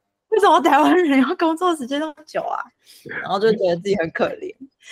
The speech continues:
对，然后其实原本那个时候我在澳洲甚至还排了一些，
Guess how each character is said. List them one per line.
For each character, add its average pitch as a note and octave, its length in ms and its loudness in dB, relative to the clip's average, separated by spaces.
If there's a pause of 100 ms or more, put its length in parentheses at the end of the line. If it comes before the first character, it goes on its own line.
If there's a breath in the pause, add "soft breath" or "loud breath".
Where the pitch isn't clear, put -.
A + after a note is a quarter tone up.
(280 loud breath)
对， - 220 -10
然 F#3 140 -2
后 B3+ 280 2
其 B3+ 100 -6
实 A#3+ 120 -2
原 G#3 140 0
本 G3 140 -4
那 A3 160 -2
个 G#3+ 60 -4
时 G3+ 80 -6
候 G3 160 0
我 E3+ 100 2
在 F#3 120 -2
澳 G3 180 0
洲 F3+ 140 0
甚 F#3+ 200 -6
至 G3 100 -4
还 F3 180 -2
排 D3+ 280 -6
了 D3+ 180 -6
一 D#3+ 80 -6
些， D3 460 -6